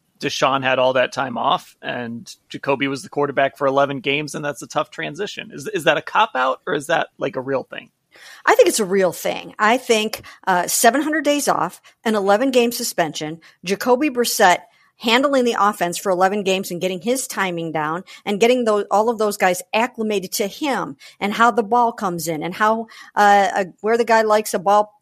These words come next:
Speaker 2: placed on the fade route, you know, all of those nuances that go on between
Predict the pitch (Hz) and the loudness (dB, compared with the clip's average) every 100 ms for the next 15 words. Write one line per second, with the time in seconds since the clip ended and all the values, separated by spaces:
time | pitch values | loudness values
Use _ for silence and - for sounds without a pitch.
0 | _ - 226 220 226 214 214 240 214 180 | _ -6 -2 0 0 -2 0 4 4 2
1 | 165 - 202 - 262 359 277 240 220 - | -4 -4 -10 0 2 2 2 4 4 0
2 | 196 196 240 233 180 170 180 170 170 185 | -6 -2 0 0 -2 -6 -8 -6 -4 0
3 | 196 196 170 160 190 | 2 2 0 -6 -6